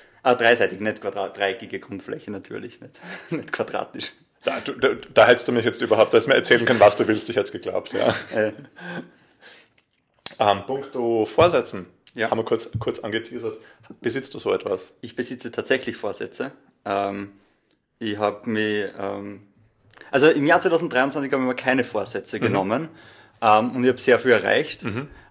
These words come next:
Speaker 1: Und jetzt haben wir gedacht, ich mach's umgekehrt.
Speaker 2: Mhm.
Speaker 1: Ich nehme mir sehr viele
Speaker 2: Und
Speaker 1: Vorsätze
Speaker 2: erreiche
Speaker 1: vor.
Speaker 2: nix.
Speaker 1: Und, <laughs> nein, ähm, ich hab mir, ähm, vom Podcast von Till Reiners und von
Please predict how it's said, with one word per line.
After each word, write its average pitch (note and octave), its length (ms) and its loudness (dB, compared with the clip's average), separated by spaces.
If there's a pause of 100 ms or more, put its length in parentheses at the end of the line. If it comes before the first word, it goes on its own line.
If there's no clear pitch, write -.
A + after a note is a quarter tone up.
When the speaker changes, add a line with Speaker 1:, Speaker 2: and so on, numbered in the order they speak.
Speaker 1:
Und A#2+ 280 0
jetzt B2 180 4
haben C3+ 100 0
wir B2 80 2
gedacht, B2 180 4
ich C3 60 -4
mach's A#2+ 200 -2
umgekehrt. E3+ 580 -2
Speaker 2:
Mhm. A#2+ 280 -10
Speaker 1:
Ich B2+ 100 -10
nehme B2+ 220 2
mir A#2+ 40 2
sehr A#2 160 2
viele F3 260 0
Speaker 2:
Und - 60 0
Speaker 1:
Vorsätze A#2 320 6
Speaker 2:
erreiche A2 220 0
Speaker 1:
vor. A#2 100 0
Speaker 2:
nix. - 200 -6
Speaker 1:
Und, B2 120 -2
<laughs> - 800 -12
nein, A2 200 2 (280)
ähm, A#2+ 260 0 (260)
ich B2 80 -4
hab B2 80 0
mir, B2+ 360 0
ähm, A2 360 -2
vom A2+ 220 -8
Podcast A2 540 -4
von G2+ 220 -8
Till - 160 -6
Reiners G#2 540 -4
und G#2 180 -10
von G#2+ 360 -12